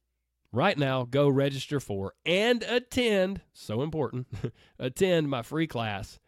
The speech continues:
at eight P M Eastern Time on Thursday, January eleventh. Go register before all the spots fill up. And that attend part, as I mentioned, is pretty important. You don't get any benefit from registering but not attending. I do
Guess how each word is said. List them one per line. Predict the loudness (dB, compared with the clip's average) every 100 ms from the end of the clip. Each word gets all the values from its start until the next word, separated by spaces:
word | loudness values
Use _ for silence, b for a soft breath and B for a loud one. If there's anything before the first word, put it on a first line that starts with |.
| _ _ _ -20 _ -8
at | -8 0
eight | 2 2
P | -2 0 2
M | 2
Eastern | 0 -2 -4
Time | -2 -2 -2
on | -2
Thursday, | 2 2 2 -2
January | -2 -4 -4 -8
eleventh. | -10 -14 -20 -20 _ _ _ _ _ _ _ _ _ _ _ _ _ _ _
Go | 6 10
register | 10 6 0 -2
before | 0 2 2
all | 2
the |
spots | 0 -2 -2
fill | -2 -4
up. | -4 -16 _ _ _
And | 0 2
that | 0
attend | 0 2 2 2
part, | 0 0
as | 0 0
I | 2
mentioned, | 0 0 -2
is | -4
pretty | -2 0
important. | 0 -2 -6 -8 -16 _ _ _ 0
You | 6
don't | 6
get | 6
any | 4 4
benefit | 2 0 2 0 0
from | 0
registering | 2 0 0 0
but | 0
not | -2 -4
attending. | -4 -4 -4 -6
I | -4
do | 0 4 4